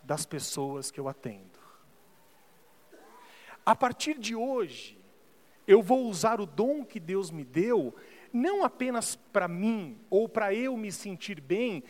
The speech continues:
mas pra fazer o outro se sentir bem." Não seria uma grande transformação? O que a Bíblia nos ensina, meus irmãos, é que Deus é glorificado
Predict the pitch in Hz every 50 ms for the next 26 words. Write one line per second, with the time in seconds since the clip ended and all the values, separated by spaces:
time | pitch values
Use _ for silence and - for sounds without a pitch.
0 | - - - - - 190 226 240 254 262 - 269 262 254 - 269 247 202 180 226
1 | 302 311 277 220 214 247 302 339 349 330 - - 233 240 - - - 226 - -
2 | - 208 190 160 - - 202 170 147 147 170 170 151 131 - - - - 285 349
3 | 339 - 330 349 359 339 262 208 220 294 359 359 - 302 269 247 - 262 240 208
4 | 190 180 - - 294 381 392 339 190 - - - - - - - - _ _ _
5 | _ _ _ - _ _ - - - - - - - _ _ - - - - -
6 | - - - - - - - - - - - - - - - - - - - -
7 | - - - _ _ - - - - 180 170 - 196 170 156 196 220 220 208 190
8 | 170 156 165 147 135 - - - 190 202 214 185 139 123 123 123 120 113 117 123
9 | 117 117 113 110 110 110 - - - - - - - - - - - - - -
10 | - - - - - - - - - - - - - - - 151 151 - 175 143
11 | 131 156 180 202 190 165 170 180 160 175 175 160 170 160 - - 170 - - 147
12 | 135 123 123 117 - -